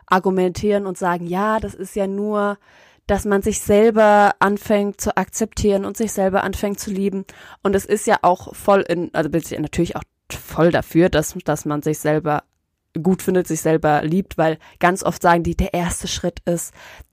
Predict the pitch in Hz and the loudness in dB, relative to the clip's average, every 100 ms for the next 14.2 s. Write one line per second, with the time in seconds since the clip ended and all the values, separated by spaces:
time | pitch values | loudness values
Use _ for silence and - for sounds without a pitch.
0 | _ 185 - - 196 196 - - 175 - | _ -2 -2 -2 2 2 0 -4 -2 2
1 | 170 175 170 - 190 185 190 185 180 185 | 4 4 0 -2 2 4 4 2 2 0
2 | 185 175 - 180 170 170 175 - 185 - | -2 -4 -2 -2 0 -2 -4 -4 -6 -2
3 | 180 190 - 214 196 185 - - - - | 2 2 0 -2 2 0 -2 -18 -20 -18
4 | - 185 185 185 185 175 - 170 185 196 | -2 2 4 2 0 -2 -4 -2 -2 -4
5 | - 196 - 180 196 - - 185 180 196 | -2 -4 2 2 2 -2 -4 -2 0 -2
6 | 202 202 - - - - _ 196 202 196 | -2 -4 -8 -20 -20 -20 _ 2 2 0
7 | - 220 240 - 185 - _ _ _ _ | 0 0 0 2 0 -4 _ _ _ _
8 | _ _ 202 214 233 _ _ _ _ - | _ _ 2 2 2 _ _ _ _ 0
9 | 220 226 208 180 - - 92 202 208 196 | 2 4 2 0 -2 -2 -2 0 -2 -6
10 | - 190 180 175 170 170 175 - 185 208 | -2 -2 0 0 0 0 -4 -4 -2 -2
11 | - _ _ _ _ _ _ - 190 190 | -6 _ _ _ _ _ _ -4 -2 2
12 | 214 226 - _ _ _ _ _ - 214 | 2 2 -2 _ _ _ _ _ -2 -2
13 | - 208 - 208 185 185 - 175 - 208 | 0 -6 0 0 2 0 -2 -4 0 0
14 | 220 | 0